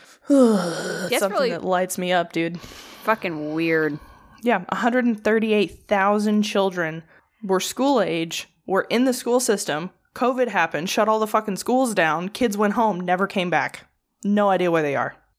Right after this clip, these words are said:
Speaker 1: Like, the government cannot find them.
Speaker 2: It's really weird that the parents aren't being charged.
Speaker 1: Yeah,
Speaker 2: You
Speaker 1: but I mean,
Speaker 2: wash-
Speaker 1: the amount of fucking manpower it would take to hunt down a hundred thirty-eight thousand children,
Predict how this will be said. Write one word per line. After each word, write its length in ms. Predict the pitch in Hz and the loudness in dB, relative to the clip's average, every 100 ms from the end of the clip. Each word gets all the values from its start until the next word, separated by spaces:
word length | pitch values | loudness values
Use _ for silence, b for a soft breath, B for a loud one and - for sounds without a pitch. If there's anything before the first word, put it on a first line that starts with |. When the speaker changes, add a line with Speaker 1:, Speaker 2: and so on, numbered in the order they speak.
| _ _ | _ _
Speaker 1:
Like, 140 | 190 190 | -2 0
the 80 | |
government 380 | 208 202 196 196 | -2 -2 0 -2
cannot 320 | - 190 143 | 0 0 0
find 240 | - 123 101 | 0 -2 -2
them. 160 | 107 - - _ B B B _ | -6 -8 -16 _ B B B _
Speaker 2:
It's 120 | - | -4
really 280 | 381 466 240 | 0 0 0
weird 260 | 220 214 | -2 -4
that 100 | 196 | -6
the 60 | 196 | -10
parents 420 | - 208 196 185 | -8 -4 -4 -4
aren't 280 | 147 175 - | -4 -4 -2
being 240 | 185 170 | -2 -2
charged. 640 | 156 - 156 170 240 - - - _ _ _ B B B - | -4 0 2 2 0 -4 -8 -16 _ _ _ B B B -10
Speaker 1:
Yeah, 360 | 170 131 160 - _ - | -4 0 -2 -2 _ -8
Speaker 2:
You 120 | 202 | -2
Speaker 1:
but 120 | 170 | 0
I 20 | |
mean, 60 | 180 | 2
Speaker 2:
wash- 160 | 262 285 | 2 0
Speaker 1:
the 60 | |
amount 260 | 170 175 180 | -2 -2 -2
of 340 | 165 - - - | -4 -8 -18 -20
fucking 680 | - 214 208 208 170 160 147 _ _ _ _ b b - | -4 -2 0 -2 -4 -6 -12 _ _ _ _ b b -2
manpower 720 | 202 208 233 233 180 156 151 | 0 2 2 2 0 2 0
it 80 | 151 | 0
would 120 | 165 | -2
take 300 | - 156 147 | 0 0 0
to 180 | - 180 | -2 -2
hunt 300 | - 208 147 | 0 -2 0
down 340 | 180 180 170 | 0 0 0
a 120 | 156 170 | -2 -2
hundred 340 | 190 175 165 | 0 -2 -2
thirty-eight 540 | 180 175 165 160 - | -2 0 -2 -4 -4
thousand 400 | - 165 175 165 156 | 0 2 0 -2 -4
children, 520 | 147 175 202 254 | -4 0 0 0